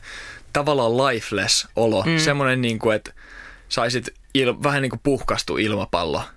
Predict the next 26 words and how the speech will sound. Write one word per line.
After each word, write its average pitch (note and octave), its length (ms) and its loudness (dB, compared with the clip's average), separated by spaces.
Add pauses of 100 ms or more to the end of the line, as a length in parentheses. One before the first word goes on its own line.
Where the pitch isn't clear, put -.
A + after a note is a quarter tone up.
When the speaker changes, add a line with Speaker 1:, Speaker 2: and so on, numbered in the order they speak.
(140)
Speaker 2:
Niinpä. B2 220 0
Speaker 1:
Tiedätkö B2 120 0
sä, D3 120 0
että C3+ 120 -4
kaikki D3+ 280 -2
muut D3+ 260 0
tekee G#2 260 2
jotain G2 320 0
hienoa? G#2 560 -2 (560)
Tuo A#2+ 180 2
noi A#2 220 0
ajelee G#2+ 360 0
jollain, G2+ 460 0 (100)
jollain G2+ 360 0 (220)
avokattojeepillä G#2 1040 -2 (300)
ruiskukkapellolla G2+ 1120 -2
ja G2 180 -2 (400)
ottaa G#2+ 340 0
hienoja G2+ 380 -2
slow-mo-videoita F#2+ 1120 -2
ja F2 120 -2 (640)
noi G#2+ 360 -2
meni G2+ 240 -2
just - 220 -4
kihloihin G#2 600 -2
ja F2+ 140 -2